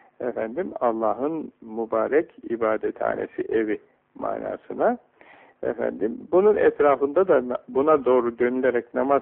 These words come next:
kılınan mescidin de adı El Mescidül Haram. Yani,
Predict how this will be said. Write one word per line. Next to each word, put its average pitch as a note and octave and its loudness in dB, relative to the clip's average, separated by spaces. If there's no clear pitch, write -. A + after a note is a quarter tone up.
kılınan A#2 -2
mescidin B2 -4
de A2+ 2
adı G3 2
El D3+ 2
Mescidül D3+ 0
Haram. A#2 2
Yani, B2 0